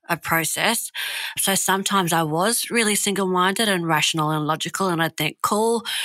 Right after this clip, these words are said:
worry about that later, Turia. Just do a good job in your gym session today."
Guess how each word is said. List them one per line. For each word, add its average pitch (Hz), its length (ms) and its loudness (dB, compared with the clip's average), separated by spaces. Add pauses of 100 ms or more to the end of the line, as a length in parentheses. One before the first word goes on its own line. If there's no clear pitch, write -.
(540)
worry 214 240 4
about 202 180 2
that 160 160 2
later, 180 240 2
Turia. 170 380 0
Just 170 260 -2
do 190 140 0
a 175 80 0
good 160 140 -2
job 156 180 2
in 151 80 0
your 156 80 2
gym 147 200 -2
session 143 440 0
today." 196 500 0